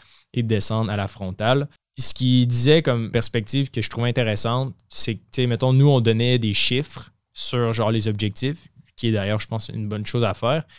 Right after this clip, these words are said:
Mais il dit aussi que, tu sais, le mouvement Fear, en général, c'est peut-être pas nécessairement,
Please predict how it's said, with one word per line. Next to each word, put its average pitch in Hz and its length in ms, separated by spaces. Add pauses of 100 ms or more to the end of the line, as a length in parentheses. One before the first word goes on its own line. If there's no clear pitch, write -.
(300)
Mais 117 80
il 113 40
dit 127 120
aussi 135 300
que, 113 80
tu 101 60
sais, 127 140
le 113 100
mouvement 117 420
Fear, 123 340
en 107 100
général, 107 540 (320)
c'est - 160
peut-être 107 240
pas 139 100
nécessairement, 117 840